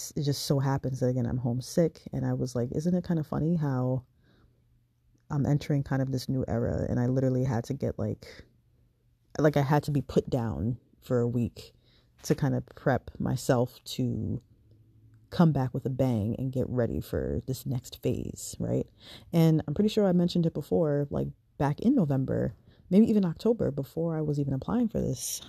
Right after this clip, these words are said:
I just kinda felt a shift, like, around my birthday when things were chaotic and I was crying because my house wasn't cleaned.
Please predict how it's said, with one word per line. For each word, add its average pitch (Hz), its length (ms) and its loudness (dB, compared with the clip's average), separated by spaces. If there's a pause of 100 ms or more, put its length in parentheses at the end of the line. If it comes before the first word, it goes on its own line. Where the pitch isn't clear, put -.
I 147 160 0
just 147 180 -2
kinda 156 280 2 (120)
felt 143 240 -2
a 135 60 -4
shift, - 840 -4
like, 147 140 -2
around 139 300 0
my 135 80 0
birthday 180 580 0 (680)
when 156 120 0
things 143 220 0
were 139 80 0
chaotic 139 500 0
and 135 260 -2
I 131 120 -4
was 135 160 -4
crying 135 400 -2
because 135 320 -4
my 123 80 -2
house 127 180 -2
wasn't 180 240 0
cleaned. 220 260 0